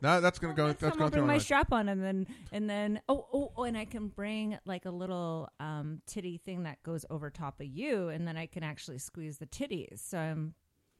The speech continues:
Speaker 1: I don't know if that would do it. For, if it got you off, I'd let you do it.
Speaker 2: It would probably get me off. I like mannequins and stuff.
Speaker 1: Okay, that's interesting.
Speaker 2: <laughs>
Speaker 1: You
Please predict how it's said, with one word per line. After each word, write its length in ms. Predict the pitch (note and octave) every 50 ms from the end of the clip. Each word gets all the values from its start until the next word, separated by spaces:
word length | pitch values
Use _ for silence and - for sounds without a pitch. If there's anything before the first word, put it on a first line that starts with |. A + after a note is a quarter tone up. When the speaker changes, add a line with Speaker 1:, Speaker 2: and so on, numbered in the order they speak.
| - -
Speaker 1:
I 60 | D#3
don't 80 | G#3 B3+
know 40 | C#4+
if 80 | C#4 -
that 100 | - G3+
would 100 | F3 D3+
do 160 | - E3 E3+
it. 60 | F3+
For, 100 | D#3 -
if 100 | E3 D3
it 60 | - D#3
got 220 | F3+ G#3+ A3+ E3
you 240 | D3 D#3+ G3 G#3+ G#3+
off, 360 | G3 F#3 G#3 A3+ - - - - -
I'd 140 | C3 B2+
let 160 | B2+ B2+ A#2 -
you 80 | A2+
do 140 | G#2+ G2+ F2+
it. 60 | D#2+ G3+
Speaker 2:
It 60 | G3
would 120 | F#3 F3+
probably 240 | - F3+ E3 D#3+ D#3+
get 140 | D#3+ D#3+ D3
me 60 | D#3+
off. 120 | D#3+ D#3+ - -
I 80 | G3
like 180 | F#3 F3+ F3 E3+
mannequins 480 | E3+ D#3+ D#3 D#3+ D#3+ - E3 D3+ C#3+
and 140 | D#3 C#3+ D3+
stuff. 180 | - - D#3+ E3+ - - - - - - - - - - - - -
Speaker 1:
Okay, 520 | A#2+ - - - D#3+ G3+ G#3 A2 F#2 - - - - _ _ -
that's 160 | C#3 - -
interesting. 400 | G#2 G2 - F#2+ - - G2 C3 -
Speaker 2:
<laughs> 40 | - - - - - - - - - - - - A#3+ - _ -
Speaker 1:
You 80 | D4